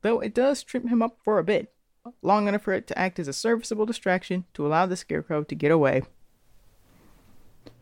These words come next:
Hogan versus Scarecrow, round two. Ding, ding, ding. Or did he? Turns out, the crows flying out of an open window, leading Iron Man away from the scene, was just a ruse.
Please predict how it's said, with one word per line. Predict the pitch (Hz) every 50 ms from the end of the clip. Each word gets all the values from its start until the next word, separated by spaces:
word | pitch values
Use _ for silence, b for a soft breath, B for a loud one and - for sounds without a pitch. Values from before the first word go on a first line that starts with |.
| b b b b b b b b b _ _ _ _ _ _ _ _
Hogan | - 240 269 254 285 262 247
versus | 233 233 262 247 - 254
Scarecrow, | - - - - 294 285 254 - - - 208 202 180 160
round | 143 135 143 170 226 254 262 240 214 -
two. | - 226 294 302 277 247 214 190 160 156 156 - _ _ _
Ding, | - 330 330 330 302
ding, | 330 320 320 311
ding. | 339 339 320 320 330 320 320 339 330 311 - _ _ _ _ _ _ _ _ _ _ _ _ _ _ _ _ _ _ _ _ _ _ _ _ _ _ _ _ _ _ _ _
Or | - 226 -
did | 160 165 208 226
he? | - - - - - - _ _ _ _ _ _ _ _ _ _ _ _ _ _ _ _ _ _
Turns | - - 160 160 147
out, | 180 190 180 165 160 - _ _ _ _ _ _ _
the | - 180
crows | - - 233 233 208 - -
flying | - - 196 185 160 160
out | 160 170
of | 175 147
an | 147
open | 147 165 165 - 147 139
window, | 165 202 202 170 165 165 165 - -
leading | 175 165 147 143 -
Iron | - 175 190 180 170 165
Man | 160 160
away | 156 156 165
from | 170 - 156 143
the | 147
scene, | - - 240 226 214 202 190 180
was | 185 202 -
just | - - 233 226 - -
a | 170
ruse. | 160 214 262 233 156 127 - - - -